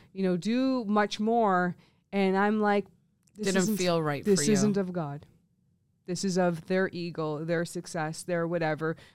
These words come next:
Speaker 1: which has an underlying root to it." And so I go by, "I have to feel right." So I could be doing podcasts forever, and then all of a sudden God says, "We're done," and I have to be done.
Speaker 2: Yeah.
Speaker 1: And that's it.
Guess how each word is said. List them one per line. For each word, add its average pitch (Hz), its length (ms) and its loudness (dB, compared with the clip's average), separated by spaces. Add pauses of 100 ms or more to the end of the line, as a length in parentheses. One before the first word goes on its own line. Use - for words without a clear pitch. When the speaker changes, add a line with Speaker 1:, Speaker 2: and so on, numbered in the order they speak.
(100)
Speaker 1:
which 185 300 -6
has 180 260 -4
an 175 60 -2
underlying 170 840 -2
root 185 300 -8
to 170 220 -4
it." 143 160 -10 (420)
And 175 120 -2
so 185 220 0
I 185 220 4
go 190 200 2
by, 170 460 2 (380)
"I 151 40 -10
have 196 280 0
to 190 100 -10
feel 180 320 -4
right." 160 380 -2 (100)
So 190 400 2
I 202 140 4
could 220 160 0
be 220 80 0
doing 208 260 0
podcasts 196 560 0
forever, 180 560 0
and 202 100 2
then 185 100 4
all 180 100 6
of 175 60 0
a 175 40 0
sudden 190 320 0
God 175 240 2
says, 170 380 -2 (720)
"We're 170 160 -8
done," 156 380 -4 (580)
and 185 160 -2
I 160 80 -2
have 160 200 -8
to 160 80 -10
be 175 120 -6
done. 151 300 -10 (280)
Speaker 2:
Yeah. 175 220 -10 (420)
Speaker 1:
And 190 100 -4
that's 175 220 -4
it. 151 140 -10